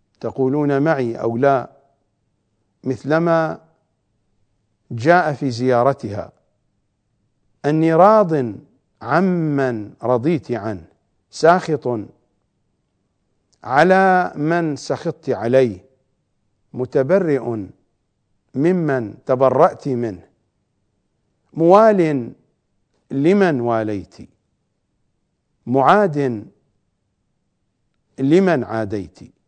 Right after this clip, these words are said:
مبغض لمن أبغضت، محب لمن أحببت.'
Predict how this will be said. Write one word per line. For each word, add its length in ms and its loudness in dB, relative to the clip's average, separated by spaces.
مبغض 960 2
لمن 600 2
أبغضت، 720 -6
محب 520 0
لمن 480 2
أحببت.' 640 -10